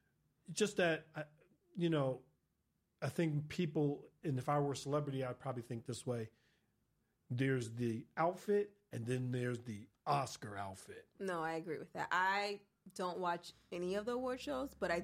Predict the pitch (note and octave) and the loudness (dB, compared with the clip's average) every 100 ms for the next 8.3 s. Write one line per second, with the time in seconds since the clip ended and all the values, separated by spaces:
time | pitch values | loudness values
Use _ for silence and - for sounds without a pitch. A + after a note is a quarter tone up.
0 | - F3+ G#3 C#4 A#3+ D#3 C3+ - - - | -4 -4 -2 -2 0 0 -4 -10 -18 -20
1 | _ _ _ F3+ E3 D#3+ - D#3+ D#3+ - | _ _ _ -4 -2 -2 -4 -8 -8 -16
2 | - _ E3 - - D3+ E3 - - - | -20 _ -4 -4 -8 -14 -14 -20 -20 -20
3 | _ _ _ - B2 C3 D#3+ E3+ - - | _ _ _ -4 -2 0 0 -2 -2 -2
4 | A3 D#3 C#3+ D3 D3 D#3 F3+ - _ - | 2 2 2 -2 2 2 2 -4 _ -12
5 | C3+ D#3+ A2 F2+ - _ _ _ _ _ | -8 -4 -4 -6 -16 _ _ _ _ _
6 | _ - C#3+ - F#3+ - G2+ _ _ _ | _ -6 -4 -2 -2 -2 -4 _ _ _
7 | _ _ _ _ _ _ _ - D3 B2+ | _ _ _ _ _ _ _ -6 -2 0
8 | G#2 F#2+ F#2+ | -2 -6 -14